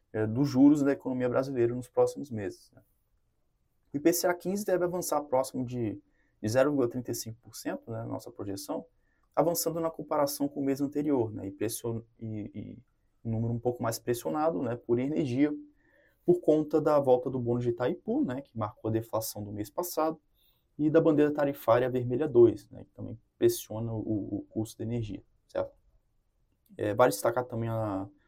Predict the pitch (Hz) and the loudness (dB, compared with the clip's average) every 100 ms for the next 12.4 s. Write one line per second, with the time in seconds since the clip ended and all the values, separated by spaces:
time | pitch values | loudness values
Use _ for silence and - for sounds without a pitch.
0 | _ _ - 110 - - 110 113 117 117 | _ _ -8 -8 -2 4 6 6 0 0
1 | 98 - 104 101 98 101 135 - 117 104 | -2 -2 -6 -4 -4 -2 -2 -4 -6 -6
2 | 104 117 113 95 95 104 _ - 101 104 | -6 -6 -6 -6 -8 -12 _ -14 -12 -8
3 | 95 - _ 104 101 101 - - 101 98 | -6 -8 _ -10 -10 -10 -16 -10 0 4
4 | 113 - 104 98 101 104 - 117 107 104 | 4 2 -6 -4 -6 -6 -8 -4 -2 -2
5 | 104 110 104 104 156 120 107 110 _ _ | -6 -8 -6 -4 -4 -4 -8 -12 _ _
6 | - 107 101 107 - 101 101 101 - 104 | -12 -12 -6 -8 -6 -6 -6 -6 -2 0
7 | 113 143 139 - _ _ _ _ _ - | 2 4 4 2 _ _ _ _ _ 4
8 | - 147 160 - - _ - 151 165 120 | 6 8 6 4 -8 _ 0 0 2 2
9 | 131 - 98 98 98 98 107 - - - | 2 0 -2 -4 -4 -6 -8 -12 -14 -12
10 | 104 104 - 110 110 104 - 131 123 107 | -10 -10 -10 -10 -2 -2 -2 -6 -2 0
11 | 107 107 98 95 - 107 - 104 104 120 | 2 0 -6 -8 -10 -14 -4 -2 0 -2
12 | 113 113 - | -2 -6 -8